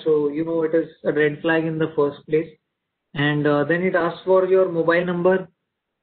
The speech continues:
And, uh, I think, uh, even without the O T P, I tried, when I tried to sign in, it was signing in. So it was pure malicious attempt, uh, pure malicious, uh, intent in this case, because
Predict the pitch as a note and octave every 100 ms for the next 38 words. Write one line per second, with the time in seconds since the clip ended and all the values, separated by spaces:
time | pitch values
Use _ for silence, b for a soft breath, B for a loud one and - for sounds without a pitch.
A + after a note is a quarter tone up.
0 | - D#3+ D#3+ D#3+ D#3+ D#3 D3 D3 F3+ F3+
1 | A3 G#3 G3 F#3 E3+ E3+ F3 G3+ G3 D#3+
2 | D#3+ E3+ G3 F#3 G#3 G3 F#3+ G3+ G3+ G3+
3 | G3 E3+ E3+ F3 E3+ E3 E3 D#3+ E3+ F3
4 | F3 E3+ F3+ E3 D#3+ E3 F#3 E3+ E3+ E3+
5 | D#3+ D3+ D#3 C#3+ B2+ E3 D#3+ D#3 _ _
6 | _ F#3 F#3+ G#3+ G#3+ - G3+ G#3+ G3 F3+
7 | F3+ G#3 G3 F#3 F3 F3+ F#3 F3 E3 D#3
8 | D3+ - - _ F#3 G3 G3 F3+ F3+ -
9 | G3 F#3+ - F#3 E3 D#3 E3 D#3+ D#3+ E3+
10 | F3 E3+ E3 D#3+ D#3 - E3 F#3 E3 D#3+
11 | F3